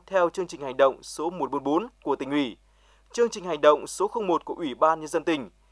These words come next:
những vấn đề còn vướng mắc trong quá trình triển khai thực hiện và nguyên nhân, giải pháp khắc phục.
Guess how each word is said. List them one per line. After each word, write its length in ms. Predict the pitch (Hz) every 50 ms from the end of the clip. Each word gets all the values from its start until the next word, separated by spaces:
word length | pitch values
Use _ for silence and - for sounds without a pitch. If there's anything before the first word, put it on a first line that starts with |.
| _ _ _ _ _
những 160 | 147 170 196
vấn 160 | 185 220 214
đề 280 | 196 208 185 170 160 156 -
còn 180 | - 165 151 147
vướng 200 | - 156 175 220
mắc 160 | 254 294 294 - _ _ _
trong 180 | - - 180 165
quá 140 | - 165 175
trình 140 | - - 160
triển 180 | - - 131 -
khai 240 | - 180 180 175 165
thực 160 | - - 123
hiện 180 | 151 147 143 - - - _ _ _ _
và 200 | - - - 147
nguyên 260 | 170 190 220 233 214
nhân, 240 | 233 233 220 208 160
giải 240 | - - - 131 117 -
pháp 200 | 208 226 247 -
khắc 120 | - 240
phục. 220 | - 196 147 -